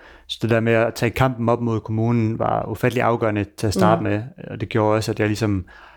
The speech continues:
Speaker 1: jeg fik det, jeg skulle bruge for at bare kunne lave noget sport. Det var ikke elitesport på det tidspunkt, det var bare for at kunne lave noget sport. Og hele den opbakning, jeg har altid haft nogle forældre, der har været meget stærke i forhold til ikke tage et nej for et nej, men virkelig bare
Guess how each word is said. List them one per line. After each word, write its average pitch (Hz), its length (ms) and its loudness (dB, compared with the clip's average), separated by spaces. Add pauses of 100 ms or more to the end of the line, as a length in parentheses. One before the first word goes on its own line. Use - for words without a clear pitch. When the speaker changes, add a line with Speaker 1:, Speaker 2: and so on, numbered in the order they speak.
(460)
Speaker 1:
jeg 123 100 4
fik 143 220 2
det, 135 60 8
jeg 120 80 4
skulle - 180 -10
bruge 147 240 6
for 110 260 2
at 90 160 -4
bare 120 120 2
kunne 117 140 -2
lave 127 140 4
noget 123 140 2
sport. 107 440 -2 (120)
Det 117 80 2
var 120 60 6
ikke 120 100 4
elitesport 113 460 2
på 113 60 0
det 101 100 2
tidspunkt, 104 320 -4
det 117 80 4
var 110 60 4
bare 104 80 2
for 117 100 -2
at - 60 -6
kunne 104 100 -2
lave 117 140 2
noget 110 120 -2
sport. 107 480 -4
Og - 200 -14
hele 143 200 6
den 127 80 6
opbakning, 113 480 2
jeg 113 60 2
har 120 40 4
altid 117 200 -2
haft 113 200 0
nogle 110 120 -4
forældre, 113 260 0
der 110 80 -2
har 101 80 0
været 101 140 2
meget 101 180 0
stærke 113 340 0
i 101 40 -2
forhold 110 240 0
til 107 280 0 (760)
ikke 165 140 0
tage 120 120 2
et 107 40 -4
nej 120 160 4
for 110 120 -4
et 101 60 -2
nej, 113 180 2
men 113 180 -6
virkelig 113 240 0
bare 110 180 0